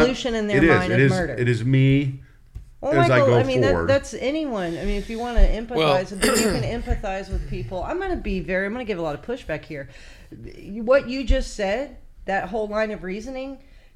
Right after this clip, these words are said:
Speaker 1: could go to some, it could be used for someone who has a two-year-old.
Speaker 2: But here's the deal. Wait a
Speaker 1: And
Speaker 2: minute,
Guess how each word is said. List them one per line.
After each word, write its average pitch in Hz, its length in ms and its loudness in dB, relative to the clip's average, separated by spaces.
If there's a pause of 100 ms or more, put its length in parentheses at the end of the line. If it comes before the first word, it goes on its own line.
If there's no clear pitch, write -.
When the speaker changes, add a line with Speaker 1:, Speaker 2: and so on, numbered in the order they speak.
Speaker 1:
could 185 280 -6
go 214 280 2
to 254 100 -6
some, 202 340 -6 (140)
it 135 140 -16
could - 540 -8 (340)
be 202 100 -6
used 220 480 -8
for 185 320 -6
someone 180 580 -8
who 185 160 0
has 196 220 0
a 214 60 -4
two-year-old. 247 460 -2
Speaker 2:
But 143 100 4
here's 170 220 0
the 170 60 -6
deal. 190 180 0
Wait 143 180 2
a 208 40 6
Speaker 1:
And 214 100 4
Speaker 2:
minute, - 0 -